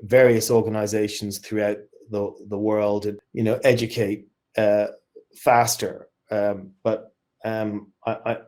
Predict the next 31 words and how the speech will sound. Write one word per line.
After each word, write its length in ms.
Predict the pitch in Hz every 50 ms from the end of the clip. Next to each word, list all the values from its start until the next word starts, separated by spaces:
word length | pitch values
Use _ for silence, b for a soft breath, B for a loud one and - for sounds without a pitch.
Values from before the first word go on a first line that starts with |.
| _ _ -
I, 80 | 123 113
th-, 180 | - - 110
I 40 | 123
think 200 | - - 156 165
they 120 | 156 147 120
just 180 | 110 107 -
left 200 | 113 110 - -
it 80 | 107 104
a 40 | 107
little 220 | 107 107 107 104
bit 140 | 104 107 -
too 220 | - - 113 107
late. 240 | 104 110 110 104 -
It's 200 | 107 113 110 110
very, 240 | 110 131 139 156 151
very 200 | 131 120 113 107
difficult, 640 | 107 - 123 120 - - - 104 98 95 92 - - - -
uh, 600 | 101 101 101 98 95 92 90 90 90 90 87 82 - _ _ _ -
um, 480 | 95 92 90 90 87 85 90 87 80 - _ _
craft, 640 | - - 123 107 101 90 85 - - - - - _ _ _ _ _ _ _ _ _ _ _
really, 400 | - 92 92 95 92 90 87 87
to, 300 | 87 - - 104 95 92
to 180 | 95 95 - 95
master. 640 | 87 98 110 117 117 113 - - - - - - _ b b b b
It 180 | 110 104 -
takes 280 | - - 127 107 107 -
a 40 | 107
long 260 | 107 107 107 107 104
time 640 | 107 - - 110 107 107 104 101 92 87 85 82 - _ -
to 100 | - -
qualify. 600 | - - 104 104 104 - - 92 82 80 - 98